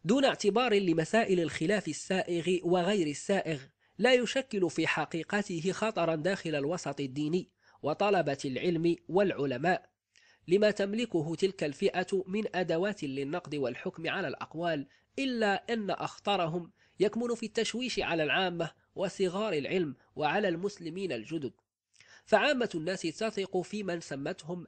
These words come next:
الالتزام بالهدي النبي في مظهره، فيأمنونهم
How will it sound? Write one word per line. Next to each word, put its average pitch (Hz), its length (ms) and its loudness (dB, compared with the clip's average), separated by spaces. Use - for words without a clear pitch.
الالتزام 185 1040 -4
بالهدي 180 720 -4
النبي 180 460 -4
في 156 120 -8
مظهره، 139 460 -6
فيأمنونهم 220 1040 0